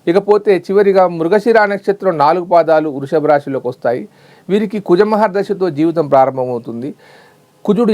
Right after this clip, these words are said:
ఏడు సంవత్సరాలు, రాహు పద్దెనిమిది సంవత్సరాలు, గురువు పదహారు సంవత్సరాలు, శని పంతొమ్మిది సంవత్సరాలు, బుధుడు పదిహేడు సంవత్సరాలు. ఇవి దశలు. వృషభ రాశి అధిపతి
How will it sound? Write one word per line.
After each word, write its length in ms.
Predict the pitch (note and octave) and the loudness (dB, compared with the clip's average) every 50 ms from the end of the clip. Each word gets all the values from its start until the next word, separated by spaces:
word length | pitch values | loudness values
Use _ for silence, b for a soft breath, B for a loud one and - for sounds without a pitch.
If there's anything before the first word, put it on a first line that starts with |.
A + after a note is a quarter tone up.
| G3+ G3+ | 4 4
ఏడు 120 | G#3 G3+ G3 | 4 2 0
సంవత్సరాలు, 500 | G3+ F#3 F3+ E3+ - F3+ E3+ E3 E3 F3 F#3 G3+ - - C#3+ | 0 0 0 0 0 2 2 2 2 0 -4 -6 -4 0 2
రాహు 220 | D3 D3+ D#3+ F3 D#3+ - | 2 2 2 0 -2 -2
పద్దెనిమిది 320 | C#3+ C#3 C#3 D3+ D#3 D3 C#3+ | -2 -2 -2 -2 -4 -2 -2
సంవత్సరాలు, 460 | D3+ C#3+ C#3+ C#3 - C#3 C3+ C#3 D3+ D3+ C3 A#2 | 0 0 0 0 0 0 0 0 0 -4 -6 -6
గురువు 200 | B2 C3+ D#3 D#3 D3 C3+ | -4 -2 -2 0 0 0
పదహారు 320 | C3 C#3 C#3 C3+ B2+ - - | 0 0 0 0 0 0 -2
సంవత్సరాలు, 440 | C3 B2 A#2+ - B2 A#2+ B2 C3+ C#3+ - - - | -4 -4 -4 -4 -2 -2 -2 -2 -4 -8 -8 -4
శని 240 | - C#3 C#3+ D3+ C3+ C3+ | -4 -2 -2 -4 -4 -4
పంతొమ్మిది 300 | B2+ B2 C3 C3+ C3 - C3 | -4 -4 -4 -6 -6 -4 -4
సంవత్సరాలు, 420 | B2 A#2+ A2+ - B2 A#2+ C3+ C#3+ B2+ A#2 | -4 -4 -2 -2 -4 -4 -4 -6 -10 -10
బుధుడు 260 | A#2 A#2+ C#3 C#3 - - | -8 -6 -6 -6 -6 -6
పదిహేడు 320 | A#2+ A2 G#2 G2+ G2+ - - - | -6 -6 -6 -8 -12 -12 -12 -16
సంవత్సరాలు. 460 | - - - _ - - - - _ _ _ _ _ _ _ _ _ _ _ _ _ _ _ _ _ _ _ _ _ _ _ _ - - _ _ _ _ - F#3 | -20 -20 -20 _ -20 -20 -20 -20 _ _ _ _ _ _ _ _ _ _ _ _ _ _ _ _ _ _ _ _ _ _ _ _ -20 -20 _ _ _ _ -4 -2
ఇవి 160 | G#3+ A3+ G#3+ F#3 E3 F3+ - - _ _ _ _ _ _ - C3+ B2+ | 0 2 2 2 2 0 -2 -8 _ _ _ _ _ _ -4 0 0
దశలు. 340 | E3 E3 - G3+ D3+ G#2+ F#2+ _ _ _ _ _ _ _ b b b b b b b b b b b b b b _ _ _ _ _ _ _ - | 0 2 0 -2 -4 -4 -8 _ _ _ _ _ _ _ b b b b b b b b b b b b b b _ _ _ _ _ _ _ -6
వృషభ 400 | C#3+ D#3+ - A#3+ A#3 A3+ A#3+ A#3 A#3 | -4 0 2 2 2 4 4 4 4
రాశి 280 | A#3 A#3+ A#3 - A#3 G3+ | 2 2 0 0 0 0
అధిపతి 400 | F3 G3+ F#3+ G#3+ G#3 G3 A3 G3 | 0 0 -2 -4 -4 -2 -4 -4